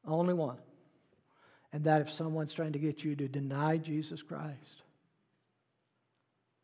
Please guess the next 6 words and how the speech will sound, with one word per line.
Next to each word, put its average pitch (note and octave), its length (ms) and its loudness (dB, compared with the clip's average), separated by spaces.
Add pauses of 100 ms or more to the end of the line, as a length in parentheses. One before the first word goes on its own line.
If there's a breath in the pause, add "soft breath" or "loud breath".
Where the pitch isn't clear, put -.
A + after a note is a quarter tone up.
(880)
whether D3+ 220 2
he's D3 220 2
an C#3+ 120 0
authority D3+ 460 0
or D3+ 60 0
not, C#3+ 360 -2